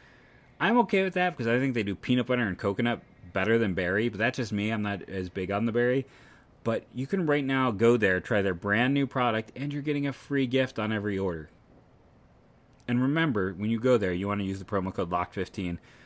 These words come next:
I told the story earlier this week that my friend who's a doctor, I was staying at her house, and I'm like, "Oh, you got a fridge full of Built Bar."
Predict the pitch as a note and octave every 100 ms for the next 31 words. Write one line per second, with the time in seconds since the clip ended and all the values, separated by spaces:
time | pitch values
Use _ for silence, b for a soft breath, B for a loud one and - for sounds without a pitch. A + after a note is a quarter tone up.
0 | B - A#2+ A2 G#2+ A#2+ G#2+ G#2+ A2 A2
1 | A2 - B2+ - F#2 F#2+ F2+ G#2 G2+ G#2
2 | G2+ F#2+ - F2 D#2+ E2+ E2+ - F#2 F#2+
3 | G2 F#2+ G#2 G#2 F#2+ F#2 - - B B
4 | B B B - A2 A#2+ C3+ D#3+ - A#3+
5 | E3+ D#3 C3 F3 C#3+ F3 D3+ A2 F3 E3+
6 | F2+ F2